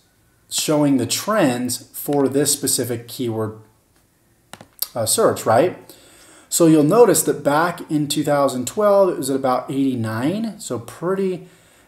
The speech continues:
dang popular interest. So this would give me the, an idea that, hey, I would,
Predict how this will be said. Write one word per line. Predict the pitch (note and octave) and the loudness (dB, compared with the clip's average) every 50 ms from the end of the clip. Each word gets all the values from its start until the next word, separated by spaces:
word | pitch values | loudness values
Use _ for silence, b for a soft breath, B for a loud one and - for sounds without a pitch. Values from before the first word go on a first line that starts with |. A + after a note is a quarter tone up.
| B B | B B
dang | D3 D#3 E3+ E3 | -4 -4 -4 -4
popular | - - C#3 D3 C#3+ - D3+ D3 C3+ - | -2 -2 -2 -2 -2 -2 -2 -2 -2 -2
interest. | C#3 B2+ C#3 C3+ - F3+ G3 G#3+ A3+ - - - F3+ | -2 -4 -4 -4 -2 -2 -2 -2 -4 -6 -8 -8 -6
So | - - D3 C#3 C#3 C3 C3 - - B B B B B B B | -4 -2 2 4 6 6 4 2 -2 B B B B B B B
this | D#3+ E3+ - C4+ | 2 2 2 2
would | A#3+ G3 | 2 0
give | A3 A3 | -2 -2
me | G#3 F3 | -2 0
the, | D#3 F#3 F3 - - D3+ | 4 4 6 6 4 4
an | D3+ C#3+ | 2 0
idea | D3+ D3 C#3 C3 C3 D3+ G3+ A3 F3+ | 2 2 0 0 -2 -2 0 2 4
that, | C#3 C#3 - - | 4 2 2 0
hey, | - G#3 G#3 D#3+ C3 | -2 -2 0 0 0
I | - - - D#3 | -2 -2 -4 -2
would, | F#3 G3+ D#3+ A#2+ A2 | 0 -2 -2 -4 -6